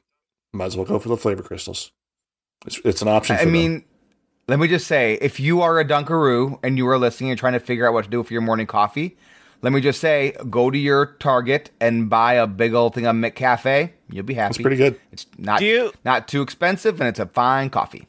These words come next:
Speaker 3: Do you guys think we could get Deck Tech Dawn as a guest, but not talk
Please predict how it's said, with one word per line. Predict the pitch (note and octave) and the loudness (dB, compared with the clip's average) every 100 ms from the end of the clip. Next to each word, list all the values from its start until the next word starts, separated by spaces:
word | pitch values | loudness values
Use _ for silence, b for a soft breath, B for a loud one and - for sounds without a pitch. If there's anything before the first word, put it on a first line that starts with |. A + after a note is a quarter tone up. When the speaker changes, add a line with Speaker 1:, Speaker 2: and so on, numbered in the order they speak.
| A#2+ | -14
Speaker 3:
Do | D#3+ | -8
you | G#3+ | -6
guys | C#4 D4 - | -2 -2 0
think | G3+ G#3 | -4 -4
we | |
could | G3 - | -10 -2
get | G#3 - | 0 2
Deck | C#3+ C#3 | 0 0
Tech | F3 C3 | -2 -2
Dawn | D3+ C#3+ C#3+ | 2 2 2
as | - B2+ | 0 -6
a | |
guest, | G2+ A2+ B2 C3+ - C3 | -4 0 0 -2 -8 -4
but | D3 - | -4 -4
not | C#3 D#3+ G#3+ - | -4 0 0 0
talk | - A3 G#3 | 0 0 0